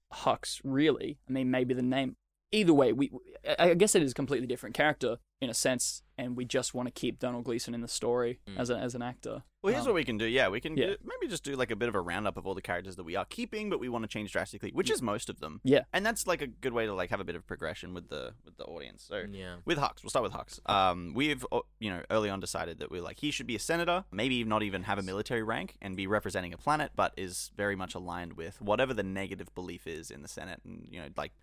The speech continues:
Speaker 3: uh, demilitarization.
Speaker 1: Yeah, he, he's in stark opposition to Leia. That's,
Speaker 3: Yeah,
Speaker 1: that's
Speaker 3: he's
Speaker 1: their
Speaker 3: in
Speaker 1: whole
Speaker 3: stark
Speaker 1: story.
Speaker 3: opposition to Leia in terms of, uh, politics and stuff.
Speaker 2: Yeah,
Speaker 1: Yeah.
Speaker 2: and, I mean, that is one thing I feel really is missing from the sequels.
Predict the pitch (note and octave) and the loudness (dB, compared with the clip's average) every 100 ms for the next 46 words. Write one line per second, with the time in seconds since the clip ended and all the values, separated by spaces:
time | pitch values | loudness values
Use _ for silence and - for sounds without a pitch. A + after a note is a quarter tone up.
0 | - E2 G2 F#2 C#2 - - - - - | -10 -8 -6 -8 -10 -12 -12 -12 -16 -12
1 | - - - D3 C#3+ C#3+ C3 C3+ C#3+ C3+ | -8 -8 -2 0 2 2 2 2 4 4
2 | B2+ B2 B2+ B2+ B2 - G#2+ - A#2+ G2+ | 4 -2 -6 -6 -8 -8 -10 -6 -4 -2
3 | F#2+ - C#3 - C3+ - - F3 D3 C3 | -4 0 4 8 8 8 6 4 2 0
4 | A#2 A2+ G2+ F#2+ E2+ E2 F2+ F#2 F2 F2 | -4 -4 -4 -2 -2 -4 -8 -12 -10 -10
5 | E2+ - _ A#1 B1 - B1 - - - | -10 -18 _ -8 -6 -6 -8 -10 -16 -20
6 | - - _ - G#2+ G#2+ F#2+ G#2 G2+ A2 | -18 -20 _ -2 2 4 2 -4 -6 -6
7 | G#2+ G#2 F2+ G2+ G#2 G#2+ G#2 F#2 F#2+ F#2 | -6 -8 -8 -2 0 2 2 -2 -6 -10
8 | F2+ F2 E2+ F2 F2 F#2 F2+ F2+ F2+ F#2 | -10 -10 -12 -14 -14 -12 -12 -12 -14 -10
9 | F2+ - - F2+ - - - - F#2+ - | -10 -10 -16 -16 -14 -12 -14 -16 -16 -12